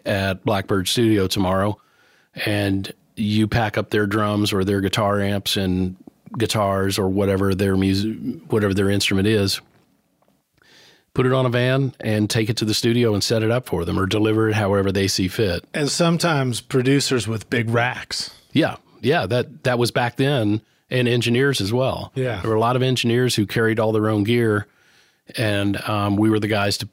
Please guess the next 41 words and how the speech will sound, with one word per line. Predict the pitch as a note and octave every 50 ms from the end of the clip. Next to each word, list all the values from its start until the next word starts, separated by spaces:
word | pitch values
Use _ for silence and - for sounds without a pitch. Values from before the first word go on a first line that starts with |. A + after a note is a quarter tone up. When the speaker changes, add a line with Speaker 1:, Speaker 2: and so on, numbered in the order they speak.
| - - -
Speaker 1:
bring | - A#2+ G2 G#2+ A2 G#2+
it | G#2+ G#2
in | G#2+ G#2
there | G#2 G#2 G#2+ A2
and | G#2 G2
put | - A2 G#2+
it | G#2+
in | F#2
the | F#2+ F#2+
control | - G2+ F#2+ G2 A2+ G#2+ G#2
room, | G#2 G#2 G#2 G#2+ G#2 G2+
unlit | G2+ G#2+ A2 G#2+ G2+ G#2 G#2+ G#2+ G#2+
it, | G#2 G#2 - - _ - -
maybe | G#2+ G2 F#2+ G2+ G2 F#2+ G2 F#2+
snake | F2+ - - - - - G#2+ G#2 -
it | A#2 G2+ -
together, | - - A2 G#2 A2+ G#2+ G#2 G#2 G#2 G#2 G2+
and | G2+ G2 G2
then | G2+ G2 G2 G2
the | G2 F#2+
assistant | F#2 - - G2+ - - G2+ G2+
engineer | G2+ G2 F#2+ G2+ G2 G2 G2
would | F#2+ F2+
be | G2 G2+
there | F#2+ F#2+ F#2+ F#2+ F#2+
with | G2 -
the | - G2+ F#2+
ends | G2 G2 F#2+ F#2+ F#2+ F#2
that | G2+ G2 -
you | G2 F#2+
would | F#2 F#2 F#2
give | G2 G2 F2+ F#2
them | G2+ G2+ G2 F#2+ F#2+ F2+ F2 -
to | - G#2 F#2+ F2+ F2+
patch | - A2+ G2 F#2 F#2 -
it | G#2+ F#2+
in. | G2+ F#2+ F2+ F#2+ G2 - _ _ _ _ _ _ _ _ _ _ _ _ _ _ _ _ _ _ _ _ _ _ - - - -
Um, | - A#2+ B2 B2 B2 A#2+ -
so | D#3 - D3+ C3+
that's | A#2+ C#3 B2+ - -
what | C3+ A#2+ G#2